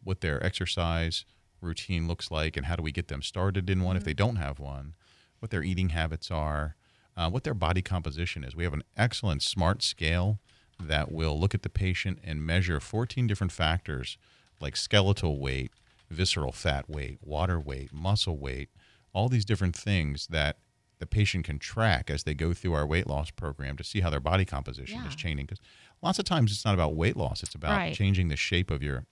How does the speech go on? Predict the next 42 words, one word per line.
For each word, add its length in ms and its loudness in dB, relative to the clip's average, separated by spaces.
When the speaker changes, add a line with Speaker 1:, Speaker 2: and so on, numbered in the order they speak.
Speaker 1:
your 140 -6
physical 360 -2
appearance. 640 -6
You 80 -4
know, 80 -2
"I 60 -2
just 140 -6
Speaker 2:
Mm-hmm. 60 0
Speaker 1:
wanna 120 0
lose 180 0
six 280 -2
inches 280 -2
off 200 -2
my 120 -2
waist," 640 -2
or, 460 0
you 80 -2
know, 100 -2
what 180 -2
have 200 2
you. 140 -6
So, 480 4
um, 500 -2
so 180 4
we 80 8
have 100 6
a, 140 2
we 80 2
have 100 2
a 120 -4
wonderful 560 4
weight 180 2
loss 220 0
program. 640 -6
Um, 460 -4
even 320 0
medications 520 -2
like 140 -8
Ozempic, 680 -6
um, 340 -4
are 180 0
available 520 -4